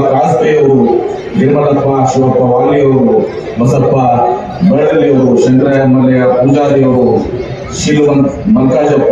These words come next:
ಅವರು, ಹೊನ್ನಳಿಯ ಸಿದ್ದರಾಮಯ್ಯನವರು, ನಾಗೇಂದ್ರಪ್ಪ ಕಪಟ್ಕರ್ ಅವರು, ರೇವಣ ಸಿದ್ದಯ್ಯ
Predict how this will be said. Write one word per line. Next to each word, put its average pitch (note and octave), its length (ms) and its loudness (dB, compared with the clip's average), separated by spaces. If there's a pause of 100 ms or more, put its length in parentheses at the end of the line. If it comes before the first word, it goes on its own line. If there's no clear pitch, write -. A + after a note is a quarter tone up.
ಅವರು, B2+ 220 0
ಹೊನ್ನಳಿಯ C3+ 400 2 (140)
ಸಿದ್ದರಾಮಯ್ಯನವರು, C3 760 0 (1200)
ನಾಗೇಂದ್ರಪ್ಪ D3+ 600 0 (220)
ಕಪಟ್ಕರ್ D3 560 0
ಅವರು, B2+ 200 2 (220)
ರೇವಣ C#3+ 200 0 (120)
ಸಿದ್ದಯ್ಯ C#3 320 0